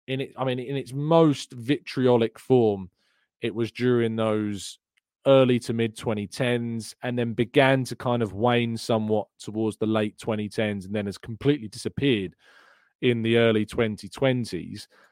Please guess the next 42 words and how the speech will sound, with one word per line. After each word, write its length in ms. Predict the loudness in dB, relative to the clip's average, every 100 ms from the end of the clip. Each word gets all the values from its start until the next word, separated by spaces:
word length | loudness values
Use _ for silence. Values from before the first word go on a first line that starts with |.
| _ _ -10
I 40 |
think 320 | 0 0 2
that 80 | 2
obviously 840 | 2 2 0 2 2 2 0 -4 _
the 160 | 2 4
owners 600 | 6 4 0 -2 -6 -14 _ _ _
up 180 | 4 4
until 300 | 2 2 0
twenty 400 | 0 -2 -2 -2
eighteen, 400 | -2 0 0 2
they 120 | 0 0
bought 240 | 0 0
that 200 | -2 -6
stake 360 | 0 2 2 -2
in 60 |
the 60 | -4
club 300 | 0 0 0
in 100 | -4
twenty, 320 | -6 -6 -8 -14
in 100 | -8
two 120 | 0
thousand 240 | 0 0
and 100 | -8
seven, 480 | -4 0 2 2 -2 _ _ _ _ _ -4
uh, 160 | 0
I 80 | 0
believe, 480 | 2 2 4 2 -2 -6
and 180 | -4
then 100 | -2
obviously 260 | -2 -4 -6
took 200 | -8 -10
full 240 | -4 -2 -2
control 500 | -10 0 2 2 0
in 100 | -4
twenty 340 | -6 -4 -2
eighteen. 400 | -4 -4 -10 -10 -16 _ _ _ -4
The 120 | -2
most 520 | 6 10 10 8 -2
frustration 720 | -4 -4 0 2 2 0 -4
around 260 | -2 -2 0
the 140 | 0
owners 480 | 0 -2 -4 -8